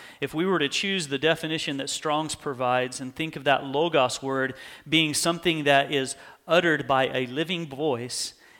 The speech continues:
and embodies a conception or idea, then that conception would be that the Word, who is Jesus, is God's communication or embodiment of life to us.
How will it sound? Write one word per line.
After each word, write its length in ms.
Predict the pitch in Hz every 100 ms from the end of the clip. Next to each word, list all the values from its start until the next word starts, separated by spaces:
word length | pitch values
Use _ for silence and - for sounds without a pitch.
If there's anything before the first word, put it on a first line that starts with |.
| -
and 120 | 135
embodies 600 | 139 135 143 170 180 147
a 60 | 151
conception 520 | 156 143 151 143 143
or 140 | 135
idea, 500 | 131 127 127 170 147
then 220 | 131 135 135
that 240 | 165 156
conception 800 | 151 139 - 190 - 143 131 123 - - -
would 220 | 139 127
be 180 | 151 147
that 220 | 135 135
the 80 | 127
Word, 460 | 120 160 147 131
who 140 | 123 135
is 200 | 127 -
Jesus, 560 | - 156 135 123 -
is 240 | 175 131 131
God's 400 | 143 147 143 -
communication 1080 | - 139 160 160 - 165 175 - 139 127 127 - - -
or 200 | 147 143
embodiment 800 | 131 117 147 170 165 139 127 -
of 200 | 135 123
life 500 | 127 135 135 131 -
to 200 | - 131
us. 320 | 117 113 -